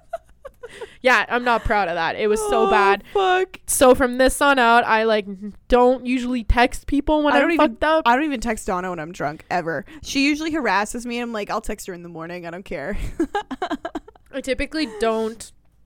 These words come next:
Speaker 1: text people when I get super, super drunk now. If anything, I'll Snapchat them.
Speaker 2: Yeah, and it's usually, like, video clips.
Speaker 1: But that's it. I just don't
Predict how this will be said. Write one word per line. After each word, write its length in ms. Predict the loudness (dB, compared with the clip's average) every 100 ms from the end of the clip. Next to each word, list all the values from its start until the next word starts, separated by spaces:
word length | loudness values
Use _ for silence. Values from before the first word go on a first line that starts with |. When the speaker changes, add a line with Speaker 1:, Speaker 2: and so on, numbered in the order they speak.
| _ -6
Speaker 1:
text 280 | -6 -6
people 260 | -8 -2 0
when 120 | 0
I 80 | -2
get 280 | -6 -8 -8
super, 460 | -8 -10 -10 -8 -8
super 360 | -10 -6 -6
drunk 320 | -2 -4 -4
now. 220 | -2 0 0
If 180 | -4
anything, 340 | -8 -10 -10 -10
I'll 80 | -12
Snapchat 680 | -12 -10 -10 -4 -4 -2 0
them. 300 | 0 -2 -6 -12
Speaker 2:
Yeah, 220 | -10 -8
and 100 | -8
it's 120 | -8
usually, 220 | -8 -6
like, 140 | -6 -8
video 380 | -6 -2 -2 -2
clips. 440 | -6 -8 -10 -18 _ -4
Speaker 1:
But 100 | 2
that's 280 | 4 2 -2
it. 140 | -6 -2
I 100 | -2
just 220 | -4 0
don't 340 | 0 0 -2